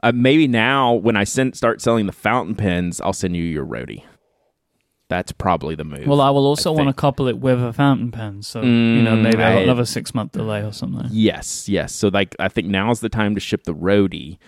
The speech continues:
Speaker 1: to you, and then we'll just put the fountain pens just on the ledger somewhere.
Speaker 2: Yeah, that sounds about
Speaker 1: Mm.
Speaker 2: right.
Speaker 1: Mm-hmm, mm-hmm.
Speaker 2: If I, if I actually buy one, will it force
Speaker 1: Mm.
Speaker 2: you to send it to me?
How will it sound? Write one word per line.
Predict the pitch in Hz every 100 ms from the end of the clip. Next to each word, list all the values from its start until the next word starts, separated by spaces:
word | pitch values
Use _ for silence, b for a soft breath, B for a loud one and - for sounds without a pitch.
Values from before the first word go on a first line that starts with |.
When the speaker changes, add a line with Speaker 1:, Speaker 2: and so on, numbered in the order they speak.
| b _ _ _
Speaker 1:
to | - 95
you, | 87 85 76 78 78 - B B -
and | 90 85
then | 85 80 80 78 78 82 B B _ _
we'll | 92 92
just | 80 -
put | 101
the | -
fountain | 85 82 -
pens | 80 71 76 - - -
just | - -
on | - 60
the |
ledger | 55 71 - -
somewhere. | - - - - - _ -
Speaker 2:
Yeah, | 123 117 104 92 113
that | 135
sounds | 143 120
about | 110 107
Speaker 1:
Mm. | 87
Speaker 2:
right. | 101 113 _ _ _ _
Speaker 1:
Mm-hmm, | 113 95 92 -
mm-hmm. | 90 82 85 - - -
Speaker 2:
If | 170
I, | 156 135
if | 139
I | 165
actually | 160 160 180 - 175 175
buy | 160 175
one, | 160 110 104 101 _ _
will | 127
it | 117
force | - 131 113
Speaker 1:
Mm. | 92
Speaker 2:
you | 120
to | 120
send | 117 120
it | 147
to | 190 180
me? | 208 269